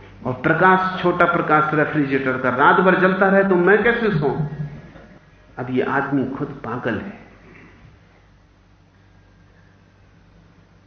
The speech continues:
लेकिन अपना पागलपन दूसरे में झलकता है। हर आदमी दर्पण है,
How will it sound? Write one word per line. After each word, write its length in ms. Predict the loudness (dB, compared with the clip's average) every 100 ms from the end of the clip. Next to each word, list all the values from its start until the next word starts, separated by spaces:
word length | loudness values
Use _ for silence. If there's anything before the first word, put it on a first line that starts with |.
| _ _ _ _ _ -20 -20 _ _ _ -20 -14
लेकिन 360 | -6 -4 -4 -6
अपना 320 | -8 0 0
पागलपन 600 | 0 -4 -4 -4 -4 -2
दूसरे 600 | -2 -2 -6 -8 -6 -2
में 180 | -2 -2
झलकता 540 | -6 -10 -12 -16 -16
है। 180 | -16 -16 -20 -20 -20 -20 -20 _ _ _ _ _ _ _ _ _ _ -20 -20 -20 -18
हर 220 | -6 -4
आदमी 340 | -2 -2 0 -2
दर्पण 400 | -2 -4 -4 -8
है, 180 | -8